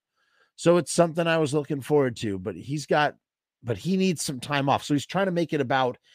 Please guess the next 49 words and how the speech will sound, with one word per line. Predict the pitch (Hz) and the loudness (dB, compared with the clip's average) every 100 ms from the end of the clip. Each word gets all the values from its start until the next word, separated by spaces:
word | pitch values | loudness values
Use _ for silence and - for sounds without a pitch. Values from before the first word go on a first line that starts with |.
| _ _ - | _ _ -2
he's | 147 | 0
really | 131 190 220 | 4 6 6
trying | - 180 | 6 2
to | 160 | 4
make | 147 | 2
it | 135 | 0
s-, | - - 143 131 | -4 -18 -20 -2
the | 131 | 2
reason | 143 151 139 151 123 | 4 4 4 -2 0
why, | 123 123 131 139 139 _ _ | 2 2 2 -2 -6 _ _
uh, | 120 - _ - - | -20 -20 _ -20 -10
is | - 131 | -6 -2
about | 135 131 - - | 0 -2 -4 -18
family | - 139 139 123 | -2 0 0 -4
and | 110 101 | -8 -2
children. | 123 92 104 | -2 -2 -4
When | 120 | -4
in | 156 | -2
reality, | 151 160 165 160 143 | 0 2 2 2 0
I'm | 139 | -2
sure | 170 | -4
Doyle | 131 135 147 131 110 _ _ _ - | -2 4 4 4 -2 _ _ _ -4
would | 127 | -2
be | 131 | 0
more | 127 147 165 175 | 0 4 6 6
than | 156 143 | 4 0
happy | 135 131 123 123 | -2 -4 -2 -4
to | 110 | -4
be, | 117 113 | -6 -6
like, | 110 101 104 _ | -4 -6 -8 _
out | 123 127 - | 0 0 0
there | 131 120 117 | 0 2 0
friggin', | - 135 113 120 117 | -4 -6 -4 -8 -8
you | 135 | -6
know, | 120 107 107 104 | -4 -2 -4 -6
uh, | 107 104 98 95 107 | -6 -4 -6 -8 -6
uh, | 101 | -6
banging | 95 123 123 120 101 | -4 -4 -4 -6 -8
guitars | - 117 113 101 | -6 -2 -2 -2
around | 95 92 90 | -2 -2 -4
and | 104 | -6
making | 107 101 | -8 -6
a | |
lot | 98 98 | -4 -4
of | 98 | -4
money | 104 | -6
doing | 107 156 165 107 | 0 2 2 0
so. | - 58 - _ _ _ _ _ _ _ | -10 -12 -16 _ _ _ _ _ _ _
Uh, | 117 113 113 | 0 2 2